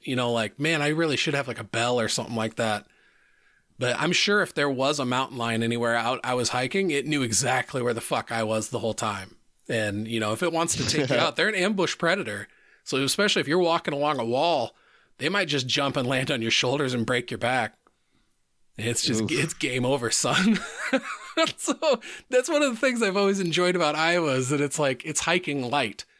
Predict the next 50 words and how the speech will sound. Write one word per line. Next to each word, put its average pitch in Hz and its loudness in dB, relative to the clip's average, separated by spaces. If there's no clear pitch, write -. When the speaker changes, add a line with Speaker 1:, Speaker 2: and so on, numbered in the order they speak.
Speaker 1:
You 123 -2
know, 123 0
like, 127 0
there's 139 -2
not 160 2
a 131 -8
huge 175 0
amount 151 0
of 131 -8
public 147 -4
land. 139 0
So - -2
it's 127 -4
like, 139 0
it's 135 -2
really 160 0
hard 147 0
to 143 0
actually 135 0
get 139 -4
lost. 127 -2
If 127 -8
you, 147 -2
you 151 -4
just 147 -2
gotta 135 0
be 135 -2
able 131 0
to 120 0
walk 123 0
in 131 -6
a 120 -4
straight 123 -2
line 123 -2
for 139 -2
a 120 2
ways, 120 0
and 120 0
you're 117 0
eventually 127 -2
Speaker 2:
You 160 0
can 175 0
Speaker 1:
gonna - -4
Speaker 2:
see 175 2
Speaker 1:
run - -
into - -
Speaker 2:
everything 143 0
Speaker 1:
something. 123 -2
Speaker 2:
coming. 107 -2
Speaker 1:
Not, 349 2